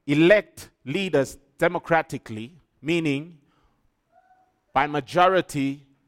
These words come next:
you choose by a vote that this or that person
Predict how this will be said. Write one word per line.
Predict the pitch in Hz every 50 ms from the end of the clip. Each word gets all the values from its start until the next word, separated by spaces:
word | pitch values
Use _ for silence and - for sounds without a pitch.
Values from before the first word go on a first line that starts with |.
| _ _ _ _
you | - 131 139
choose | - - - 185 185 175 175 170 160 - -
by | - - 139 139
a | 135 131
vote | - - 156 165 160 147 - - - - _ _ _ _ _ _ -
that | 123 107 _
this | - 175 180 175 -
or | 147 127
that | 113 143 143 - _
person | - 135 135 123 - - 123 110 107 110